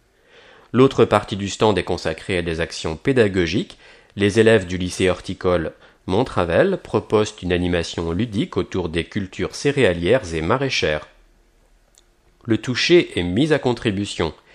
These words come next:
Êtes-vous incollable en matière de légumes et de céréales ? Quant aux dégustations de produits fermiers, elles charmeront les palais avec des spécialités locales. Enfin, un atelier offrira la possibilité de découvrir la traite des vaches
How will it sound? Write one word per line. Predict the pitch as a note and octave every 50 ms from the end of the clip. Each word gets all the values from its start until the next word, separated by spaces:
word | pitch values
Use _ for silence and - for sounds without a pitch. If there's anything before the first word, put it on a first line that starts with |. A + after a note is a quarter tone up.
| - - - - - - - -
Êtes-vous | G2 F#2+ F#2+ F#2+ G#2 G#2+ A#2 - -
incollable | A2+ A2+ A2+ - G#2+ G2 G#2+ C3+ G3 F#3+ F#3 D#3+ - - -
en | A2+ A2
matière | G#2+ G#2+ - - A#2 A2 G#2+
de | F#2 G#2
légumes | G2+ G2 G2 F#2 G#2+ A2 G#2+ G#2
et | F#2+
de | G2+ G2
céréales ? | - - A2 F2+ F#2+ E2+ F#2 C#3+ G3+ A#3 A#3 - _ _ _ - _ - _ - -
Quant | - A2 G2+ F#2 - G#2+
aux | G2+
dégustations | F#2+ F2+ F#2 E2+ F#2+ F2+ - F#2 F2+ E2+ - - C3 A#2+ G#2+
de | F#2 F#2 E2+
produits | D#2 - - - F#2 F2 E2+ F2 F#2+ F2+ F2
fermiers, | - - F#2+ G2 F#2+ F#2+ F#2+ A2 C3+ C#3 - - - - - - - -
elles | F#2+ E2+ E2+
charmeront | - - - A2+ G#2+ G#2+ G#2 F#2+ E2+ G2+ B2 C3+
les | A2 E2+ D#2+
palais | - - A2 A2 F2+ F2+ A2+ - - - - - -
avec | F2+ F2 E2+ F2 E2 E2
des | E2 E2
spécialités | - - - C3 - C#3 A2 G2 - - A2
locales. | G2+ F#2+ F2+ - - D#2+ D2+ C#2 - - - - - - - - - - - - - - - - -
Enfin, | G#2 G#2+ A2 - - D3+ D#3+ E3 D3+ - -
un | A2+ A2 G#2+
atelier | G#2+ G2+ - G#2+ G2+ G2 G#2 C3 C#3+ C#3 B2+ A#2 -
offrira | G2+ G2 - - G#2 F2+ F#2 G#2+ G2
la | F#2 F2+
possibilité | - G#2 - - - F2 F2+ F2+ F#2 F2+ - F#2 F2
de | F2 E2
découvrir | E2 F2 - - F#2 F2 E2 G2+ G2 F2
la | E2+ E2+
traite | E2 - - - - B2+ A2+ F#2
des | E2+ F2
vaches | E2 E2 G2 B2+ D3+ - - -